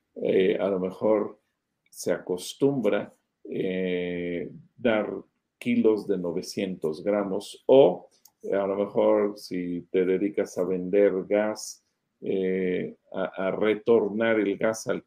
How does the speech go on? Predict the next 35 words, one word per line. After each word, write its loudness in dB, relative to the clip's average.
al -4
camión -2
para, -4
para -2
que -2
la 0
gente -2
te -2
pague 0
un -20
poquito 0
más 0
y -4
tú 0
le 2
vendes -2
menos, 0
o 4
dar 4
gato 0
por -2
liebre, 4
etcétera, 0
etcétera, 0
etcétera. -2
Entonces, -2
eh, -2
eso 6
podría 4
ser 0
en -2
la -4
cuestión -2
del 4
mundo, 2